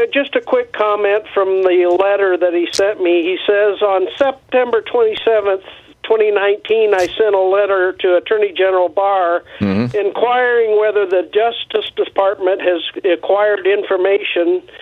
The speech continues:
Speaker 1: from Ukrainian prosecutors that may contradict the stated reasoning behind, uh,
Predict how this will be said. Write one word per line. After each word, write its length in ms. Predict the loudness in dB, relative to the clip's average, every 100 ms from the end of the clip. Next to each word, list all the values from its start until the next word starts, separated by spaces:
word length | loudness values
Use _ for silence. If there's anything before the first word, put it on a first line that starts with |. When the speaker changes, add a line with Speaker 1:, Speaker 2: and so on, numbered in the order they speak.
| -18 -12 -2
Speaker 1:
from 180 | 0 2
Ukrainian 1080 | 0 -2 0 2 2 2 2 2 2 0 -2
prosecutors 1160 | -2 -2 -2 -4 -6 -4 0 2 2 0 -2 0
that 240 | 0 0
may 240 | 0 0 0
contradict 720 | -2 -2 0 -2 0 0 -2 _ -6
the 120 | -4 -2
stated 400 | 0 0 0 -4
reasoning 840 | -2 -2 -2 0 2 2 2 0 -2 -14 -16 -16 -14 -4
behind, 640 | -2 0 0 2 0 0 -2
uh, 200 | -4